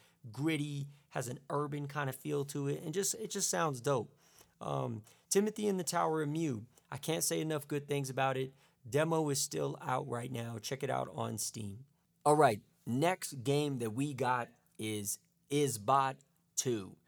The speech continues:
This is developed by Daniel Spruce and published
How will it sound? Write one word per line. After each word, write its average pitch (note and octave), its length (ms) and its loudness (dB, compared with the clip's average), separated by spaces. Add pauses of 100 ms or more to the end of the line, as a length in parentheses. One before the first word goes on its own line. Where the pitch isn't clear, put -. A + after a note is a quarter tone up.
(500)
This B2 240 0
is C3+ 140 -2
developed C3+ 720 0
by A2 180 0
Daniel C3 460 -2
Spruce B2 680 -4 (120)
and G#2+ 240 -6
published B2 540 -4